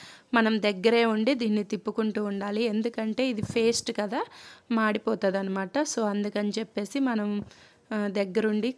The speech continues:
కలుపుకుంటూ ఉండాలి. అలాగే అల్లం ఎల్లిగడ్డ పేస్ట్ కూడా వేసుకోవాలి. అల్లివ-,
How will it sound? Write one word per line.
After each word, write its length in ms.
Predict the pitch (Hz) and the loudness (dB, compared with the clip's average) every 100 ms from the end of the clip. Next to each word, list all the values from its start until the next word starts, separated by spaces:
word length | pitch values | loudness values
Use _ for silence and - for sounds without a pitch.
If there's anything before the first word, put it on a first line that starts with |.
| - | -2
కలుపుకుంటూ 600 | 214 - 214 214 214 214 | -2 -2 -2 -2 0 0
ఉండాలి. 600 | 196 196 190 190 320 508 - - _ - | 0 -2 -2 0 2 2 0 -20 _ -2
అలాగే 360 | 196 196 202 | 0 0 0
అల్లం 400 | 202 208 202 208 | 0 0 2 2
ఎల్లిగడ్డ 420 | 208 208 196 175 | 0 -2 -2 -2
పేస్ట్ 440 | 190 202 190 - 208 | -4 -4 -2 -2 -2
కూడా 220 | 196 196 | -2 -2
వేసుకోవాలి. 920 | 190 190 185 - 185 185 190 285 494 - _ _ _ _ _ _ _ _ _ _ _ _ _ _ _ - | -2 -2 -4 -4 -4 -4 -2 -2 -2 -6 _ _ _ _ _ _ _ _ _ _ _ _ _ _ _ -2
అల్లివ-, 400 | 208 208 208 | 0 0 -2